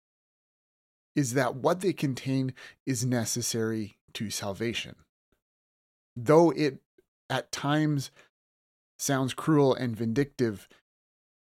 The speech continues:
and it might not be the best poetry, or it might not be the, uh, most pure or, or perfectly articulated philosophy. But,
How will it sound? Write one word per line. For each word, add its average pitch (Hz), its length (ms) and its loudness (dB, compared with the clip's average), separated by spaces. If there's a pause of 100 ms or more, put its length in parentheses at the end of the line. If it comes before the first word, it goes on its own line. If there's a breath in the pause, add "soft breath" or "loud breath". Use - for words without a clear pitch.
(160)
and 143 200 0
it 139 120 2
might 143 300 -2
not 175 380 -4
be 139 140 -2
the 107 100 -6
best 98 320 -4
poetry, 107 440 -4
or 127 80 0
it 123 60 -2
might 160 220 0
not 156 280 -2
be 160 240 -2
the, 120 320 -2 (340 loud breath)
uh, 107 200 -4
most 127 440 -4 (840)
pure 143 500 2
or, 110 320 -4 (260)
or 110 420 -2 (960)
perfectly 127 720 -2
articulated 120 840 -2
philosophy. 110 840 -6 (360)
But, 131 340 0